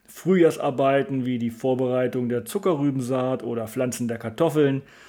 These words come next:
Dünger streuen, pflügen, eggen und verfeggen stehen auf der Tagesordnung. Herr U sitzt,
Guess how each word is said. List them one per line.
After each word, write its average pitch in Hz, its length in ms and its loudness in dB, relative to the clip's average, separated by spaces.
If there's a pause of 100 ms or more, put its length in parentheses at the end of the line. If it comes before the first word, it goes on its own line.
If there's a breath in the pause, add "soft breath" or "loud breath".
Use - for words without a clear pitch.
(280 loud breath)
Dünger 160 300 6
streuen, 131 640 0
pflügen, 180 640 2
eggen 156 360 2
und 139 180 2
verfeggen 135 720 0
stehen 131 400 0
auf 110 180 -6
der 131 200 -2
Tagesordnung. 110 840 -2 (680 soft breath)
Herr 139 280 0
U 190 200 4
sitzt, 175 580 0